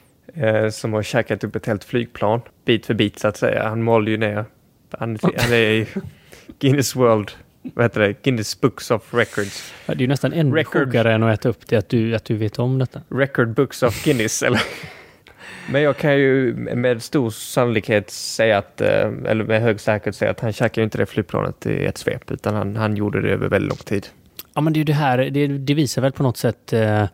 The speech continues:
Speaker 2: ett momentum i detta. Både i steg, men också att, eh, våga, eh, komma till action. Det är ju, det är ju väldigt intressant att förknippa detta till drömmen.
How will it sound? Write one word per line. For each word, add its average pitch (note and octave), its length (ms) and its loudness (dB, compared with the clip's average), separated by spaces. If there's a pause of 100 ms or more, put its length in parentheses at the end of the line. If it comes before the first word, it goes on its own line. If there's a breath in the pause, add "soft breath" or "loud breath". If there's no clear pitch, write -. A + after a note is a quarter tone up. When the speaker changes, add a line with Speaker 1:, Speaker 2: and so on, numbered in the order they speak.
(720 loud breath)
Speaker 2:
ett - 140 2
momentum B2+ 600 2
i D#3 40 2
detta. D3 260 -2 (340)
Både C#3+ 240 2
i A#2+ 40 4
steg, C#3 520 0
men B2+ 120 2
också B2 220 -2
att, A2+ 280 0
eh, A2 260 2
våga, G#2+ 640 0 (720 soft breath)
eh, D3 360 -8
komma A2+ 420 2
till D3+ 140 2
action. A#2+ 320 -2 (1200)
Det B2+ 100 0
är B2 80 4
ju, C3 160 2
det C#3 80 0
är - 20 4
ju C#3 60 2
väldigt A#2 260 2
intressant B2 320 0
att A#2 60 -16
förknippa - 380 -2
detta A#2+ 160 -2
till A2+ 140 -2
drömmen. G#2+ 420 2